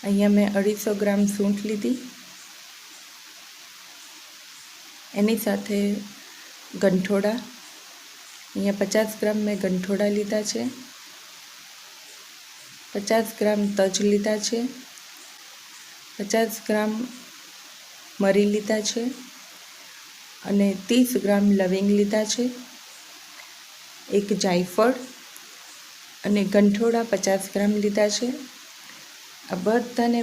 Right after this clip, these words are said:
વાટીને આપણે તેને મિક્સ કરી લઈશું. અને હવે તમે કોઈ પણ કાચની બોટલમાં તેને ભરીને સ્ટોર કરી શકો છો. આ બારે માસ સુધી ચાલી શકે એ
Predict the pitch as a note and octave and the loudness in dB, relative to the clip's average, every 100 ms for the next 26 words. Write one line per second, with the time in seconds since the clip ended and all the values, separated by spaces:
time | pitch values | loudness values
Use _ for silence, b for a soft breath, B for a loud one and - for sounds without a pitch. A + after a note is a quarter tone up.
0 | G#3 G3 G3+ G3+ G3+ G#3 G#3 G3+ G3 G3 | 0 0 0 0 2 0 -2 -6 -2 -4
1 | G3 G3+ G3 G3+ G3+ G3 G3+ G3+ G3+ - | -2 -2 0 0 -2 -4 0 2 2 0
2 | - A3 A3 A3 G#3+ - B3+ - - - | -4 -2 0 -2 -2 -4 -4 -6 -18 -20
3 | - - - - - - - - - - | -20 -20 -20 -20 -20 -20 -20 -20 -20 -20
4 | - - - - B B B B B - | -20 -20 -20 -20 B B B B B -6
5 | G#3+ A#3 A3+ A3 A3 G#3 G#3 G#3 G3+ - | 0 2 4 2 0 -2 -2 -2 -2 -4
6 | - A3 G#3+ B3+ B3 B3 - - G#3 G3+ | 0 0 0 2 2 4 2 2 -2 -2
7 | G3 F#3 G#3 A3 G#3+ G#3 G3+ G3+ G3+ G3 | -2 -2 -2 -2 -4 0 2 2 2 0
8 | G3 G3 G3 - F#3+ F#3+ F#3+ G3 G#3 G#3+ | 0 -2 -2 -2 -2 -2 -2 -2 -2 -4
9 | G#3 G#3+ G#3 A#3 B3 - - - - B | -6 -6 -4 -6 -6 -12 -20 -20 -20 B
10 | B B B B B - - - - - | B B B B B -20 -20 -20 -20 -20
11 | - - - - G3+ G3+ - - - F#3+ | -20 -20 -14 -6 -4 -4 -8 -12 -6 0
12 | G3 G3+ G#3 G3+ G#3+ - A3 G3+ A3 G#3 | 2 2 2 2 0 -2 -4 -2 -4 -2
13 | G3+ F#3+ G3+ G#3 G3+ G#3+ - - | -2 -2 -2 -4 -4 -4 -2 0